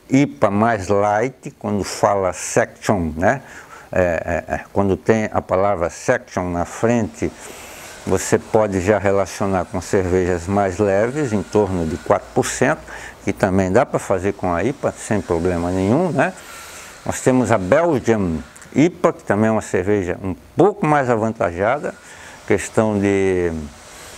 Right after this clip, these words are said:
de, eh, lúpulos e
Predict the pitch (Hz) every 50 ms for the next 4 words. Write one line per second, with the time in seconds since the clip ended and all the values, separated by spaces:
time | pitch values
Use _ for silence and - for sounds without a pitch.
0 | - - - - - - - - - - - 87 90 90 90 90 87 87 85 85
1 | 85 85 - 80 87 82 80 80 80 85 87 101 127 127 117 - 113 107 98 95
2 | 92 90 85 - - - - - - - - - - - - 120 139 151